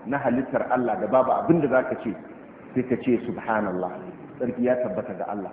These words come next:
Ka tsarkake shi, ka ɗaukaka shi saboda ganin gwanintarsa da iyawarsa. Su ka sai ka ji sun ce, "How marvelous is nature." Abin da za su ce kenan, abu da ba shi da ma'ana.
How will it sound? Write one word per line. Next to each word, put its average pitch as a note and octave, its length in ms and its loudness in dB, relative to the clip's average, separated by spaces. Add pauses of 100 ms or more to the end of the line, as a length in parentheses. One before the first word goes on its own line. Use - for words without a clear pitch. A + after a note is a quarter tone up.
(120)
Ka C3+ 80 -6
tsarkake E3 520 4
shi, - 160 -10 (560)
ka - 140 -2
ɗaukaka F3 560 8
shi A2 80 -4 (260)
saboda B2+ 300 2
ganin C3 340 4
gwanintarsa C#3+ 600 4
da F3+ 180 -2
iyawarsa. C3+ 560 6 (1300)
Su A3 140 12
ka G3 120 12
sai G3 140 10
ka - 80 8
ji F3+ 160 4
sun F3 160 6
ce, D3 120 4 (120)
"How D#3+ 180 8
marvelous D3 580 6 (140)
is - 60 -4 (100)
nature." A#2 360 -2 (880)
Abin G#3 160 -2
da F#3+ 80 4
za E3+ 120 8
su - 140 -2
ce D3+ 140 0
kenan, A#2 240 -4 (400)
abu E3 140 10
da E3 80 10
ba G3 160 12
shi D#3 80 -2
da C#3+ 80 6
ma'ana. A#2+ 320 0